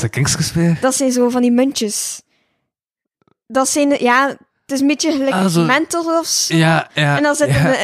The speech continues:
Speaker 2: het zit in een rolletje. <laughs>
Speaker 1: Ja.
Speaker 2: En dat is zo wit. En
Speaker 1: Ja.
Speaker 2: het staat er letterlijk King in geschreven, maar
Speaker 1: Ja, ja,
Speaker 2: op de
Speaker 1: ja.
Speaker 2: i is zo'n kroontje, pees ik.
Speaker 1: Ah, ah, ja, ja, ja, ja,
Speaker 2: En,
Speaker 1: ja,
Speaker 2: eh,
Speaker 1: ja.
Speaker 2: <laughs> en dus
Speaker 1: Ja.
Speaker 2: wij kregen dat iedere
Speaker 1: Goeie
Speaker 2: keer.
Speaker 1: beschrijving.
Speaker 2: <laughs> En, eh, dus ja, dan had mama dan bijvoorbeeld altijd mee.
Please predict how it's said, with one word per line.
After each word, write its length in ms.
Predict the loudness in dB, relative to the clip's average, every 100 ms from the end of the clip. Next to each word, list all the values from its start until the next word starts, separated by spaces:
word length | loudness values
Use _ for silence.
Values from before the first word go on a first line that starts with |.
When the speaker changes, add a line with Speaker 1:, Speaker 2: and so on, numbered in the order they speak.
| -2
Speaker 2:
het 80 | -2
zit 180 | -2
in 120 | -2 -2
een 80 |
rolletje. 540 | 0 0 0 0 -2 -2 -4
<laughs> 100 | -2
Speaker 1:
Ja. 220 | 0 0 -2 -8 -6
Speaker 2:
En 140 | 0
dat 100 | 2
is 120 | 0
zo 320 | -2 -4 -4 -2
wit. 500 | -6 -2 -4 -4 -8
En 100 | -4
Speaker 1:
Ja. 60 | 0
Speaker 2:
het 80 | 0
staat 160 | -2
er 60 | 0
letterlijk 340 | -2 -2 -8 _
King 200 | -2 0
in 100 | 0
geschreven, 440 | -2 -4 -6 -4
maar 120 | 0
Speaker 1:
Ja, 240 | 0 0 -2
ja, 180 | -2 -2
Speaker 2:
op 80 | -2
de 60 | -2
Speaker 1:
ja. 120 | -2
Speaker 2:
i 140 | -2
is 200 | -2 -4
zo'n 200 | -4 -4
kroontje, 380 | -4 -4 -4 -6
pees 280 | -8 -8 -4
ik. 60 | -4
Speaker 1:
Ah, 80 |
ah, 200 | -4 0
ja, 240 | 2 2 0
ja, 0 |
ja, 360 | 0 -2 -4 -4
ja, 140 | -6 -8
Speaker 2:
En, 260 | -6 -4
Speaker 1:
ja, 120 | -4 -2
Speaker 2:
eh, 320 | -2 -2 0
Speaker 1:
ja. 120 | 0 -2 -12 -20
Speaker 2:
<laughs> 280 | -18 -4
en 120 | -4 -2
dus 140 | -2
Speaker 1:
Ja. 80 | 0
Speaker 2:
wij 120 | 0 -2
kregen 240 | -4 -2
dat 80 | -2
iedere 220 | -2 0 2
Speaker 1:
Goeie 140 | 0
Speaker 2:
keer. 140 | 0 0 2
Speaker 1:
beschrijving. 180 | 0 2 0
Speaker 2:
<laughs> 720 | 0 0 0 0 0 -2 -8 -4 -4 -4 -10 -4
En, 260 | -2 0
eh, 260 | 2 2 0
dus 140 | -2
ja, 360 | 0 0 0 -8 _
dan 320 | -2 -2 -2 -12 _
had 160 | -6
mama 220 | -2 -2 0
dan 120 | 0
bijvoorbeeld 360 | -2 -4 -2
altijd 280 | -2 -2 -4
mee. 320 | -2 0 0